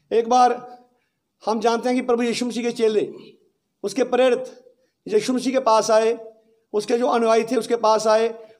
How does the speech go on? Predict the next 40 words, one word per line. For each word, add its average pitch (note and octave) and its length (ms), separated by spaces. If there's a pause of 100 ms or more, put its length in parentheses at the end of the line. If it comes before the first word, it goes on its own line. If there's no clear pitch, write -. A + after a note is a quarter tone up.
और A3 100
कहने B3+ 220
लगे, A#3 200
"प्रभु, A#3 540 (480)
तू A#3+ 80
लोगों B3 320
से C4 100
दृष्टांतों A#3 520
में B3 120
बातें A#3 280
क्यों A#3+ 120
करता D3+ 260
है?" C3+ 340 (720)
तो G3+ 80
प्रभु A3+ 200
यीशु A#3 260
मसीह A#3 180
ने A3+ 80
कहा, A3 440 (840)
"संसार A#3+ 440
के B3 140
लिए B3+ 160
सब B3 200
बातें A3 320
दृष्टांत G#3 400
हैं, D3 380 (760)
पर G#3 80
तुम्हारे A#3+ 340
लिए B3+ 120
नहीं। G3 400 (240)
उनके G#3+ 260
लिए B3+ 120
वो B3 160
बातें A3+ 580 (180)
दृष्टांत A3+ 480
हैं, C4 140
पर B3+ 100
तुम्हारे A3+ 360
लिए A3+ 160
नहीं, F3+ 240